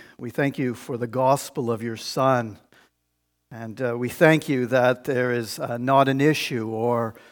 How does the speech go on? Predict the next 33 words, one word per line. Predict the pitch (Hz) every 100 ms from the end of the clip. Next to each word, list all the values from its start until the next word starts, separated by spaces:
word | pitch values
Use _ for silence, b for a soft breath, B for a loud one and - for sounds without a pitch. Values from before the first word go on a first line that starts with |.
| B _ -
or | 120
circumstance | 113 - 156 143 135 - - 120 117 131
we | 120
encounter | 113 - 139 131 131
that | 113 120
we | 117
do | 131
not | 131 135 135 -
find, | - - 143 135 127 117 101 - b _ _ _ -
um, | 127 113 117 -
adequate | 143 147 147 147 151 131
provision | - 135 131 139 127 120
for | - 131 123 127
in | 151 147
and | 131
through | - 151 135 123
the | 120
provision | 143 117 135 123 117
of | 110
your | 117
Son. | - - 120 113 95 90 _ _ _ _ _ _ _ _ _ _ _ _ _ _ _ _ _ _ _ -
And | 147 135
so | 160 151
as | 135
we, | 147 139 127 -
uh, | 147 131
come | - 175
again | 165 135 156 156
to | - 143
your | 135
word, | 131 147 156 147 123
may | 139 135 139 147
our, | 147 120 117 110